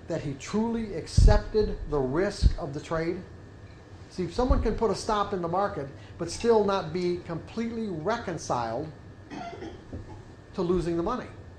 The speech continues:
Then what did I say? What did it mean to accept something? To be com-, completely reconciled,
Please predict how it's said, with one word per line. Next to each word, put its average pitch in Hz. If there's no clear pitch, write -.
Then 160
what 208
did 226
I 220
say? 220
What 220
did 233
it 220
mean 214
to 202
accept 214
something? 226
To 175
be 180
com-, 175
completely 220
reconciled, 208